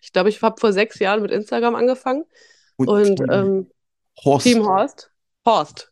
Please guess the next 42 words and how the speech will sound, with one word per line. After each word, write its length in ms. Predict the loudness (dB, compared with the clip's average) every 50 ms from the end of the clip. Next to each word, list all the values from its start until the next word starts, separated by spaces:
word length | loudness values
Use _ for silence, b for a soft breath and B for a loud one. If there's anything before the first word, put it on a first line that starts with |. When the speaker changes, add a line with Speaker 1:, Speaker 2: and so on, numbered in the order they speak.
| -10 -4
Speaker 1:
also 240 | -2 0 2 2 2
wie 240 | 2 2 2 2 0 -4 _ _ _ _ _ _ _
Speaker 2:
Der 100 | 0 2
Speaker 1:
der 80 | 4 4
Speaker 2:
Vorname. 260 | 4 4 4 2 -2
Speaker 1:
Horst. 160 | -10 -16 -20 -20 _ _ _ _ _ 0
Genau. 320 | 2 4 4 4 2 0 -2
Speaker 2:
Okay, 120 | -8 -18 -20 b b b
okay. 380 | -14 -12 -10 -8 -8 -8 -10 -12 _ _ _ _ _ _ _ _ _ _ _ _ _
Speaker 1:
Angefangen 460 | -2 -2 0 -2 -2 0 2 2 2
hat's 160 | 2 0 -2 2
wirklich 340 | 2 2 2 2 0 0 0
mal, 140 | 0 -2 -2
ich 120 | -2 -2
hab 120 | -4 -4 -2
ein, 240 | -2 0 0 0 -2
äh, 280 | -2 -4 -4 -6 -6 -8 -6 -2
kleines 300 | -2 0 2 0 0 -2
Pony, 380 | -2 -2 0 2 2 0 0
also 140 | -2 -4 -4
einen 100 | -4 -4
Haflinger. 480 | -6 -6 -2 0 0 2 2 0 -2 -4 _ _ _ _ _ _ _ _ 0
Ähm, 560 | 2 2 4 4 2 0 0 0 -2 -4 -6 _ _ _ _ _ -20 -20 _
und 200 | -4 -4 0 2
den, 240 | 2 2 2 0 -2 -6 -6 -6 -4
der 160 | 0 2 2
ist 80 | 2 2
unheimlich 360 | 0 -2 0 0 -2 -2 -2
fotogen. 640 | 0 -2 0 0 -2 -2 0 2 2 2 0 -2 -6
Und 360 | -8 -8 -8 -8 -8 -8 -10 -6 -2
da 140 | 0 2 2
war 140 | 2 2 0
ich 100 | 0 -2
noch 140 | -4 -2 0
gar 160 | 0 2 2
nicht 160 | 0 0 -2
in 60 | -2
der 80 | -2 -2
Speaker 2:
<laughs> 20 |
Speaker 1:
Versicherungsbranche 880 | -4 -6 -8 -6 -8 -6 -6 -2 -2 -2 -4 -4 _ 0 2 2 2 2
oder 180 | 2 0 2 2
irgendwo, 520 | 0 -2 -2 -6 -8 -8 -6 -4 -4 -4